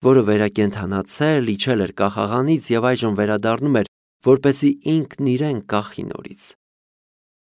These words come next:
Այս միտքը սաստիկ հուզեց ինձ, և երբ տեսա, որ կովերն էլ իրենց գլուխները բարձրացրին, որ նայեն նրա ետևից, ինքս ինձ հարցրի, թե նրանք էլ նույնը չեն մտածում արդյոք։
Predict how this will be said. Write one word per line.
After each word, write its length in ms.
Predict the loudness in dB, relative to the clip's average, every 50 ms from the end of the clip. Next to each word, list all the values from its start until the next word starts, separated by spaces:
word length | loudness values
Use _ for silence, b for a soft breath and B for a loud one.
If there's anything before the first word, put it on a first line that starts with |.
| _ _ -4
Այս 140 | -2 -2 0
միտքը 340 | 0 0 0 -2 -6 -8 -6
սաստիկ 540 | -4 -2 -2 -2 -2 -4 -6 -8 -6 -4
հուզեց 380 | -4 -4 -2 -2 -4 -4 -6 -8
ինձ, 220 | -14 -14 -14 -16 -18 -20 _ _ _ _ _ _ _ _ _ _ _ -2
և 140 | 0 0 2
երբ 220 | 2 0 0 -2 -4
տեսա, 380 | -2 -2 -2 0 0 0 0 0 -2 -4 _ _ _ _ _ -2
որ 100 | -2 0 2
կովերն 480 | 4 4 6 6 6 4 4 4 2 2
էլ 80 | 0 0
իրենց 280 | 0 0 0 -2 -4
գլուխները 520 | -4 -2 0 0 0 0 0 0 0 0 0
բարձրացրին, 920 | -2 -2 -2 -2 -4 -4 -4 -2 -2 -2 -2 -4 -4 -2 -2 -2 0 0 0
որ 160 | -2 -2 0
նայեն 320 | -2 -2 -2 -2 -4 -2 -2
նրա 240 | -2 -2 -2 -2
ետևից, 680 | -2 -2 -2 -4 -2 -2 -2 -2 0 -2 -4 -4 -6 -12 -12 -14 _ _ _ _ _ _ _ _ _ _ 2
ինքս 320 | 4 4 4 4 2 0 0
ինձ 200 | -2 -2 -4 -4
հարցրի, 440 | -4 -4 -4 -4 -4 -4 -2 -2 -2 -4 -6 _ _ _ _ _ _ 0
թե 120 | 0 2
նրանք 400 | 4 4 4 4 2 0 -2 -2
էլ 160 | -2 0 0
նույնը 360 | 2 0 0 0 0 0 -2 -2
չեն 400 | -4 -6 -6 -4 -4 -4 -4 -6
մտածում 500 | -8 -8 -8 -10 -10 -10 -12 -14 -14 -14
արդյոք։ 420 | -14 -14 -16 -16 -16 -16 -18 -20